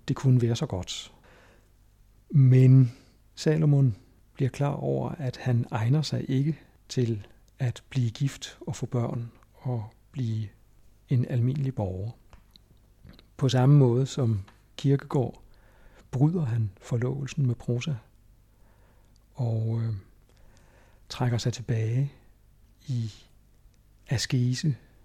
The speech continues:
forsagelse, og det er lidelsens vej, som titlen på bogen er. Han finder ud af, at hans vej er indad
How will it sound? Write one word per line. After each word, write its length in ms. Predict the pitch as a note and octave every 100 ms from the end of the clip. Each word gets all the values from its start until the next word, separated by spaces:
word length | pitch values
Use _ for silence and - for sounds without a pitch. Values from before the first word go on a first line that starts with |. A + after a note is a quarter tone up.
| -
forsagelse, 800 | - B2+ - C3 D3 C3+ - D3 - _ _ -
og 100 | -
det 180 | D3 C3
er 140 | B2 G2+ -
lidelsens 680 | B2+ A2+ A2+ B2+ - A#2+ A2+
vej, 220 | A2 D#3+ - -
som 340 | - A#2+ A2 - _ _
titlen 380 | - C3+ - C3
på 100 | B2
bogen 340 | G#2+ B2 - A#2+
er. 120 | G#2 - _ _ _ _ _
Han 300 | - C3+ B2+
finder 220 | - B2+
ud 160 | C3+ C#3+
af, 120 | B2
at 140 | A#2+
hans 320 | - B2+ -
vej 260 | A#2+ A#2 C3 - - -
er 200 | B2 A#2 G#2+ _ _ _ _ _ -
indad 360 | F3 D#3+ B2+